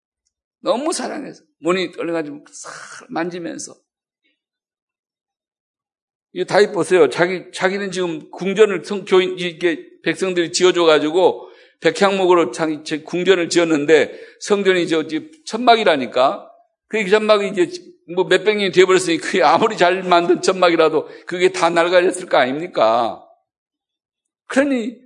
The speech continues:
바람 부는 곳에서 언제 저것이 이게 다 허물어져 날라가 버려가지고 저기 지금 비가 들어갈지 모르기 때문에 아, 어떻게 하면 성전을 빨리 지어가지고 이게 그, 이게 법궤를 모실까 하면서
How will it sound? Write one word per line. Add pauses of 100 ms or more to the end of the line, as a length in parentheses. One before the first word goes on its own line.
(140)
바람
부는
곳에서 (360)
언제
저것이
이게
다
허물어져
날라가
버려가지고 (180)
저기
지금
비가
들어갈지
모르기
때문에 (340)
아,
어떻게
하면
성전을
빨리
지어가지고
이게 (100)
그, (220)
이게
법궤를
모실까
하면서